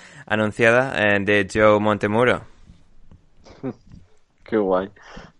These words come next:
Speaker 2: Eh, no sé quién, no, realmente no controlo tanto.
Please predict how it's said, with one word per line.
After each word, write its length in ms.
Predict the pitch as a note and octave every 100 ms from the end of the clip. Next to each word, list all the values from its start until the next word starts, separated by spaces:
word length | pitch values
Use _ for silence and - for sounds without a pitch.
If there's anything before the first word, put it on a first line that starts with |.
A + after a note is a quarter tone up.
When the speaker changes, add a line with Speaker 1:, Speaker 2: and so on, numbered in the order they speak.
| - -
Speaker 2:
Eh, 600 | G#2 G#2 G#2 G#2 G#2 G2 -
no 120 | A2
sé 180 | A#2+ D3+
quién, 480 | A2 A2+ G2+ E2+ F#2
no, 160 | G#2+ G#2+
realmente 580 | G2+ G#2 G#2 A#2+ B2
no 120 | B2+ A2+
controlo 380 | G2+ G#2 G2+
tanto. 840 | F#2 G2 F#2+ G2+ G2 F#2+ F#2+ F#2